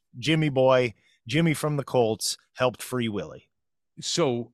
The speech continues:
Speaker 2: is there a chance that the orca is gonna line up at, like, right tackle? I mean, is
Speaker 1: I'd
Speaker 2: that
Speaker 1: prefer
Speaker 2: possible?
Speaker 1: I'd prefer it left. You know
Speaker 2: What? There you go. What, what is that movie?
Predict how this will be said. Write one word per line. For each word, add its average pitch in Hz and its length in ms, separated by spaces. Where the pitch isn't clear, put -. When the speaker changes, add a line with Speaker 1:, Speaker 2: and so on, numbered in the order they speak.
Speaker 2:
is 156 220
there 185 140
a 156 60
chance 165 280
that 160 100
the 139 120
orca 139 340
is 131 100
gonna 127 180
line 123 300
up 127 220
at, 120 120
like, 117 180
right 120 240
tackle? 139 500
I 120 80
mean, 120 160
is 139 140
Speaker 1:
I'd 143 60
Speaker 2:
that 131 80
Speaker 1:
prefer - 120
Speaker 2:
possible? 165 440
Speaker 1:
I'd 147 180
prefer 170 360
it 139 100
left. 175 420
You 135 180
know 135 100
Speaker 2:
What? 226 180
There 135 180
you 156 100
go. 123 120
What, 175 300
what 254 200
is 269 160
that 226 200
movie? 175 520